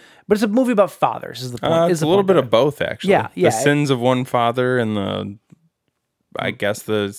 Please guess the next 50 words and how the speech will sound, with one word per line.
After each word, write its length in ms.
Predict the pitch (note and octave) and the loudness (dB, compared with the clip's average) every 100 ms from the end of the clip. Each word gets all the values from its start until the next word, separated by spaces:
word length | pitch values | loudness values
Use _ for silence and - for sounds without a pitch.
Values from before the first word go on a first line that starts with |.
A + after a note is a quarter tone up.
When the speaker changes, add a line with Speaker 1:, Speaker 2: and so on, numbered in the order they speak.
| - - | -16 -10
Speaker 2:
the 160 | A2 | -8
sacrifices 800 | - G2+ G2+ G#2 G2 G#2 G#2+ A2+ | -6 -4 -4 -6 -4 -4 -4 -10
of 120 | G#2 | -10
another 400 | G2+ G2+ G#2 G#2+ - - | -8 -6 -6 -8 -10 -8
father. 160 | - F#3+ | 0 2
Speaker 1:
Well, 60 | |
yeah, 120 | A#3 F3 | 4 2
he, 160 | E3 | 0
he 100 | D3+ | -2
was 140 | F3+ - | -4 -4
going, 220 | F3+ D#3+ | -4 -2
he 80 | E3 | -4
was 100 | D3+ | -2
going 140 | F3+ | -2
to 60 | D#3+ | -2
sacrifice 580 | D#3+ D#3 D#3 D#3+ D#3 D3 | 0 -2 -2 -4 -4 -2
it 60 | |
all 140 | D3+ D3 | -2 0
to 80 | C#3+ | -2
go 100 | C#3+ | -4
on 140 | C#3+ | -4
the 60 | C3+ | -6
stand 580 | - C#3+ C#3+ C3 C3 _ _ _ _ _ | -4 -2 -2 -4 -8 _ _ _ _ _
to, 400 | - C3 B2+ B2 _ _ _ _ | -6 -4 -4 -6 _ _ _ _
uh, 360 | C#3+ B2 A#2 A2+ - - | -4 -4 -4 -6 -10 -4
Speaker 2:
And 160 | A#2 | -2
then 140 | G2+ G2 | 0 -2
ulti-, 300 | F#2 G2 G2+ | -4 -6 -12
Speaker 1:
and 80 | - - | -16 -4
Speaker 2:
ultimately, 260 | G2 G#2+ D3+ | -2 0 0
Speaker 1:
ultimately 380 | D3 - C3 - | 0 -2 -4 -2
paid 120 | C#3 | -2
Speaker 2:
yeah, 100 | G2 | 0
Speaker 1:
the 60 | F#2 | 2
price. 220 | D3+ A2 | 0 0
Speaker 2:
yeah. 120 | F2 C3+ - - _ - F3+ F3+ | -4 -8 -20 -20 _ -10 2 2
Speaker 1:
Um, 120 | F3 | 2
so 140 | - F#3 | -6 -6
the, 100 | A#3+ | -4
the 120 | F#3+ | -2
whole 180 | G3 C#4 | 0 -2
point 300 | - F#3+ E3 | -2 -2 -2
of 40 | C3 | -4
this 180 | A#2+ | -8
is 220 | - C#3+ C3 | -10 -8 -4
that 340 | C3 - _ | -4 -4 _
Chris 320 | - A#3 - | -4 -4 0
Rock's 340 | F#3 D#3+ - - | 0 0 -2 -6
character, 500 | C#3+ C3+ C3 C3 A#2 | -4 -4 -4 -6 -6
Zeke, 440 | G#2+ B2 - - | -10 -14 -14 -20